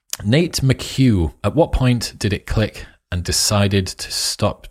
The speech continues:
drinking? At what point did it click and decided to stop drinking? What did you replace drinking with? Exercise, reading, love your podcast. Okay, so Andrew Huberman shared a tweet, uh, a clip, a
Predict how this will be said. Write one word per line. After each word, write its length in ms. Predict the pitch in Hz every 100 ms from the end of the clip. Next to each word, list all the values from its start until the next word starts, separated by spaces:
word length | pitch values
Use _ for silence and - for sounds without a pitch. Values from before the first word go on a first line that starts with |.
| _
drinking? 460 | - 95 90 85 73
At 100 | -
what 180 | 110 135
point 360 | - 113 - -
did 180 | 104 110
it 240 | 110 -
click 340 | - 107 120 - - - - - -
and 260 | 101 87 - _ - _
decided 440 | - - 98 101 95
to 80 | 78
stop 200 | - 87
drinking? 440 | 92 92 82 80 - - - - _
What 200 | 95 143
did 140 | 139 123
you 100 | 110
replace 300 | 98 92 -
drinking 280 | 139 -
with? 160 | 127 110
Exercise, 500 | 104 98 - 101 90
reading, 320 | 98 90 87 82
love 180 | 87 85
your 100 | 85
podcast. 580 | 87 80 82 80 - -
Okay, 280 | 143 139 98
so 420 | - 127 101 -
Andrew 240 | - 151 139
Huberman 500 | 127 120 104 98 98
shared 240 | - 101
a 60 | 92
tweet, 340 | 101 90 - - _
uh, 400 | - 90 85 82 82 _
a 80 | -
clip, 260 | - 101 -
a 200 | 95